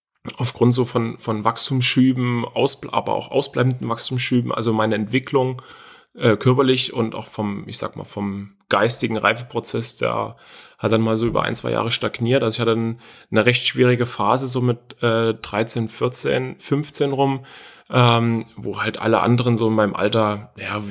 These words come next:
wenn ich so die ersten Haare im Gesicht bekomme, ja, und, und die werden halt kräftiger und bei denen wirkt das Training und ich war relativ oft bei der Physio, weil ich auch Schmerzen im Rücken hatte und war relativ kompliziert. Da stand ich auch mal kurzzeitig auf Kippe, ob ich das überhaupt noch weitermachen soll.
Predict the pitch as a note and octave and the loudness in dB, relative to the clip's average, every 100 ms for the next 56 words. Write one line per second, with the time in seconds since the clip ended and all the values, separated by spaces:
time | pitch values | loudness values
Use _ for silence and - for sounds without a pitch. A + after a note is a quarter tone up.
0 | F2+ F#2+ G#2 A2+ B2+ A2+ G#2 - A2 A#2 | -10 -2 -2 -2 -2 0 0 0 0 2
1 | G#2+ A#2 A#2+ G#2+ G#2 - - - G2+ G#2+ | 2 4 4 2 0 -2 -4 -2 2 4
2 | A#2 G#2+ G#2 F#2+ G#2 G2+ G#2 G#2 A2 A2+ | 4 2 0 -2 -4 -2 0 0 -2 -4
3 | A2+ B2 C3 B2 G#2+ G#2+ G#2+ G#2 G#2+ A2 | -2 0 2 4 4 4 -2 -2 0 2
4 | A2 A#2 A2+ - A#2 A#2+ A#2 G2+ G2+ - | 0 0 0 0 2 2 2 2 -2 -8
5 | - A#2 - G#2+ G#2 G#2 - G#2+ G#2 - | -10 -6 -2 2 2 0 -6 -2 -2 0
6 | A#2+ A2+ - A2 G#2 C3 C#3 C3+ A#2+ A2 | -2 -2 0 0 2 2 2 2 2 0
7 | G#2+ G2 - A#2+ B2 B2 B2 B2 C#3 B2+ | -2 -4 0 2 2 2 2 2 2 0
8 | B2+ B2+ A#2 A2 G#2+ - - - - - | 0 2 0 0 -4 -8 -20 -20 -16 -8
9 | - G#2 G#2+ A#2 A#2+ - A#2 G#2+ G2+ B2+ | 0 4 6 4 0 0 0 0 2 2
10 | A#2+ - A#2 B2 A#2 A2+ - B2+ - A#2 | 2 0 0 0 0 -2 0 0 2 2
11 | A#2 G#2 - D3 C#3 A2+ A#2+ A#2+ A2 A#2 | 2 -2 -2 -2 0 -2 -2 -2 -4 -2
12 | A2 G#2 G#2 A2+ C3+ A2 A2 G#2 A2+ B2 | -4 -4 0 0 2 -4 -2 0 2 2